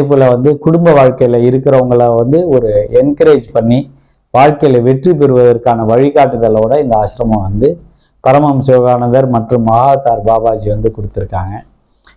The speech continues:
இதை பார்த்து தான் பல வாழ்க்கையில் வெற்றி பெற்ற பிரபலங்கள்னு சொல்லணும்னா விராட் கோலி, ரஜினிகாந்த் அவர்கள், அப்புறம் இன்னும் ஸ்டீவ் ஜாப்ஸ், இது போல பல பேர் சொல்லலாம், ரவி சாஸ்திரி,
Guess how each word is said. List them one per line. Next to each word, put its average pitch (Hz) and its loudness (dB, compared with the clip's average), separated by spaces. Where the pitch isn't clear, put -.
இதை 147 2
பார்த்து 165 0
தான் 156 2
பல 135 4
வாழ்க்கையில் 147 2
வெற்றி 131 0
பெற்ற 135 -2
பிரபலங்கள்னு 127 0
சொல்லணும்னா 110 0
விராட் 127 2
கோலி, 113 0
ரஜினிகாந்த் 123 0
அவர்கள், 107 0
அப்புறம் 143 0
இன்னும் 147 0
ஸ்டீவ் 143 0
ஜாப்ஸ், 113 0
இது 147 2
போல 165 4
பல 131 2
பேர் 139 2
சொல்லலாம், 110 -2
ரவி 131 0
சாஸ்திரி, 117 0